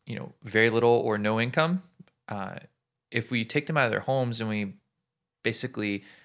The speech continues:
hurt their ability to work, that's even more of a burden passed on to the taxpayers in general. It's actually probably cheaper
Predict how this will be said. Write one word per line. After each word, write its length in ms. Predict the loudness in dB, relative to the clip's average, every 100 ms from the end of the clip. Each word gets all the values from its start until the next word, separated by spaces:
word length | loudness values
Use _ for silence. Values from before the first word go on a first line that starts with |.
| _ _ _ -2
hurt 200 | -2 2
their 120 | 0
ability 300 | 2 2 0
to 60 | 0
work, 360 | 2 2 0
that's 240 | -2 0 -2
even 260 | 0 0 2
more 180 | 2 2
of 60 |
a 80 | 0
burden 540 | -2 -2 0 -2 -8 -6
passed 340 | 0 2 2
on 320 | -2 -4 -6 -10
to 300 | -8 -6 -6
the 80 | -4
taxpayers 560 | -4 -6 -8 -10 -10
in 80 | -8
general. 420 | -6 -4 -6 -8 -14 -20 _ _
It's 100 | -2
actually 320 | 0 -2 -4
probably 420 | -6 -4 -4 -6
cheaper 640 | -4 -2 -2 0 0 0